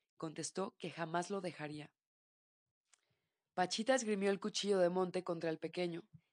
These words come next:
quien con voz ronca contestó que no le afectaban las amenazas. Cuando el cuchillo estaba a punto de ser introducido,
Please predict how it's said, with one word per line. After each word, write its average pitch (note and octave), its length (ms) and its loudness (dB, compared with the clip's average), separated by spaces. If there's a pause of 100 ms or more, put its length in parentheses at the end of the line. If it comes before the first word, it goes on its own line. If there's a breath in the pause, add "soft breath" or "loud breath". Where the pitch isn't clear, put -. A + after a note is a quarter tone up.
(400)
quien F3 220 2
con E3+ 220 2
voz G#3+ 200 4
ronca F3 520 2
contestó E3+ 520 0
que A#3 120 2
no G#3 120 2
le G3 80 6
afectaban E3+ 480 2
las D#3+ 200 -2
amenazas. D3+ 580 -8 (640)
Cuando F3 220 6
el F3 80 -2
cuchillo G3+ 380 2
estaba G3+ 280 6
a F#3 80 4
punto F#3 280 -2
de E3 80 2
ser E3 180 -2
introducido, E3 760 -4